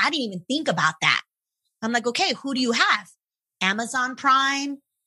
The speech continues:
Hulu, Netflix, gym membership, E S P N,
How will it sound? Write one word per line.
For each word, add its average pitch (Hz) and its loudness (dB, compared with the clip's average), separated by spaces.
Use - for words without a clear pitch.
Hulu, 277 0
Netflix, 277 0
gym 247 2
membership, 277 -6
E 269 4
S 269 0
P 285 -6
N, 277 -6